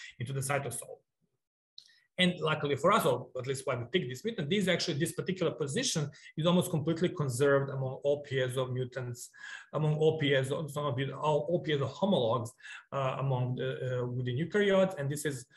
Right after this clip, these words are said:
and again, we utilize the power of mouse genetics, and we're able to directly mutate, uh, I think one or two, um, base pairs within the genome, so the native loci of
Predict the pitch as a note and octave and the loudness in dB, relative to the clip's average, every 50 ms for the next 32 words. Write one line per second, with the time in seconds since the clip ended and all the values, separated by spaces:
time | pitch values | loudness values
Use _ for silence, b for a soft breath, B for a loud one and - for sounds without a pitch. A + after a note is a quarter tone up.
0 | B B B B - D3+ D#3+ D#3 D#3 D#3 D#3+ D#3 D3+ D3 D3 C#3 D#3+ E3 E3 E3 | B B B B -2 0 0 2 4 4 4 4 2 2 2 2 0 0 2 2
1 | D3 C#3+ C3 C3 C3 B2+ C3 B2 - - C3 B2+ B2+ B2 A#2+ A#2+ C3+ C3 B2+ A#2 | 4 4 4 4 4 2 0 -4 -2 0 0 2 2 2 0 0 -2 -2 0 0
2 | A2+ A2 A#2+ C#3 E3+ G3 G#3 F#3 D#3 D#3 D3+ D3 - - C#3+ C#3 C3+ C#3 C3+ C#3 | -2 -2 -2 0 0 0 0 2 2 0 0 -2 -4 -6 -6 -4 -4 -2 -2 -2
3 | C3+ C3+ C#3 C3+ C3+ C3+ C3 B2 B2 C3 B2 A#2+ C3+ D#3 E3+ E3 - - D#3+ D3+ | -2 0 -2 -2 -2 -4 -4 -2 -2 -2 0 2 2 2 2 2 0 -2 0 0
4 | C#3+ C3 B2+ B2+ B B B _ - D#3 D#3+ F3+ A3 G3+ - F3 D#3+ D3 D3 D3 | 0 0 0 -4 B B B _ 0 4 4 6 6 4 4 2 4 4 4 2
5 | C#3 C#3+ - C#3+ C#3+ C#3+ C#3+ C#3 C#3 C3+ C3 C3 C3 C3 B2+ B2 - - _ _ | 0 -2 -6 -6 -4 -2 0 0 2 2 2 2 0 -2 -4 -8 -12 -20 _ _
6 | - - - - - _ _ _ _ B B B B B - - C3+ E3 D#3+ C3 | -16 -14 -14 -14 -14 _ _ _ _ B B B B B -10 -8 -6 -4 -2 -2
7 | C3 D#3 E3+ F#3 F3+ D#3+ - - - F3 F3 F3 F3 C#3+ C#3+ D3 D3+ - C3 A#2+ | 0 2 2 4 4 2 2 0 2 2 4 2 2 0 -6 -8 -10 -10 -4 0
8 | D#3 E3+ F3+ F3+ - - D3+ C#3 C#3 B2 A2+ B2 C#3+ C#3 C3+ C3 C3+ B2+ A#2 A#2 | 2 2 2 2 0 2 4 4 4 2 0 0 0 0 2 0 0 -2 -2 0
9 | D#3 G3 G#3+ G3 D#3+ D3 D#3 E3+ E3 - C3 C3 C#3+ E3 G3 G#3 G#3+ F#3+ C#3+ C#3 | 0 2 4 2 2 2 0 -2 -2 -4 -4 -2 0 0 0 2 2 0 2 2
10 | C#3+ D3 - - B2 B2 A#2 A#2 - B B B B B B B B - C#3 C#3 | 0 0 0 -2 -4 -4 -4 -6 -6 B B B B B B B B -2 0 0